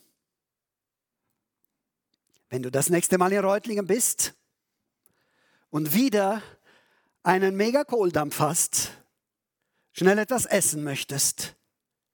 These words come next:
wohin gehst du? Wahrscheinlich genau hin zu diesem Stand. Aber nicht, weil du dich verpflichtet fühlst, sondern weil du dort etwas geschenkt bekommen hast,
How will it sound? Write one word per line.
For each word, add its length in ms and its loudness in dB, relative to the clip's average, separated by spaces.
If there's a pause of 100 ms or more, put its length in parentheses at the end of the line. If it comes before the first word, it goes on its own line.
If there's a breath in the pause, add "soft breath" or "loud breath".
(360)
wohin 280 -8
gehst 360 -2
du? 120 -20 (2500 loud breath)
Wahrscheinlich 560 0
genau 360 4
hin 400 0
zu 120 0
diesem 220 2
Stand. 600 -2 (500 loud breath)
Aber 260 4
nicht, 380 -2
weil 160 4
du 100 -12
dich 160 -6
verpflichtet 640 0
fühlst, 400 2
sondern 340 2
weil 140 4
du 120 -8
dort 300 -6
etwas 400 -2
geschenkt 640 -2
bekommen 460 2
hast, 320 0